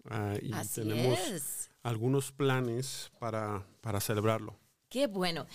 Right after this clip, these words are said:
Speaker 2: Y es cierto que este es el tiempo del año en que celebramos nuestra cultura. Empieza la celebración el dieciséis de septiembre,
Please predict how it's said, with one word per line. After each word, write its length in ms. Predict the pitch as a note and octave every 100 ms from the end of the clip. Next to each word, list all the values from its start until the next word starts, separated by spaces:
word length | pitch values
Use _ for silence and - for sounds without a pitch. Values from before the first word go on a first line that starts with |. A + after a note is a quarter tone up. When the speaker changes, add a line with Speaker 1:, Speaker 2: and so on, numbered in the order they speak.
| - -
Speaker 2:
Y 140 | B3+
es 80 | C4+
cierto 400 | C4+ B3 - A3+
que 180 | G#3+ G#3+
este 220 | A3+ D4
es 140 | C#4+
el 160 | C#4 G#3+
tiempo 440 | - A3+ G#3+ A#3+
del 200 | C4+ C4 G#3+
año 320 | E3+ E3+ G3+ -
en 160 | G3+ F3+
que 220 | F3+ E3+
celebramos 880 | E3 F3 D#3+ D3 - G3+ A#3+ C4+ B3+ - - -
nuestra 680 | F3+ E3+ F3 F#3+ F#3+ G#3 F#3
cultura. 600 | F#3+ D#3 C#3 D3+ D3+ - - _ - - -
Empieza 580 | G#3+ G#3 A3+ A3+ A3+ A#3+
la 140 | G#3+
celebración 800 | G#3 G3+ F#3+ E3+ F3 - A3+ D4
el 140 | C#4
dieciséis 680 | F3 E3 D#3+ D#3+ - E3 F3+
de 120 | F3
septiembre, 800 | F3 - - - G3 F#3+ A#3+ D4